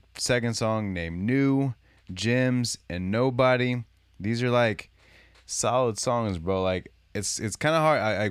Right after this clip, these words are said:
when I first heard it, this reminds me of Lil Uzi Vert.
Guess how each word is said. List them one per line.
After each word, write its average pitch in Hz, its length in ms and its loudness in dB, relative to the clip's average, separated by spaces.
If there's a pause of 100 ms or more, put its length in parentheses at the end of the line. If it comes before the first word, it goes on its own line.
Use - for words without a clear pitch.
when 131 140 2
I 131 60 2
first 165 340 0
heard 156 220 2
it, 175 180 -2 (120)
this 110 180 0
reminds 110 420 2
me 104 80 0
of 98 120 2
Lil 101 220 0
Uzi 92 280 0
Vert. 80 300 -6